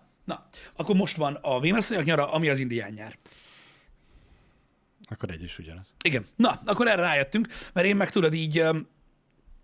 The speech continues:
Speaker 1: elég beteg módon, öm, öm, ö, álltam hozzá. Hogy értitek, hogy nem lett átirva a cím?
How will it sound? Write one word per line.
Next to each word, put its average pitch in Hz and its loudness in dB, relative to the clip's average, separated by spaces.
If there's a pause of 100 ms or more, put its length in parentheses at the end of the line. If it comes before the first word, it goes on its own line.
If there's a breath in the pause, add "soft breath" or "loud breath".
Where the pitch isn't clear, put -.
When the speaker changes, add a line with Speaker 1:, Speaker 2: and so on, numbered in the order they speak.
(360)
Speaker 1:
elég 165 2
beteg 135 -4
módon, 110 -8 (100)
öm, 110 0 (380 soft breath)
öm, 110 2 (280 soft breath)
ö, 120 2
álltam 117 0
hozzá. 113 -2
Hogy 180 0
értitek, 127 0
hogy 127 -2
nem 120 0
lett 120 -2
átirva 113 -10
a - -16
cím? 113 -16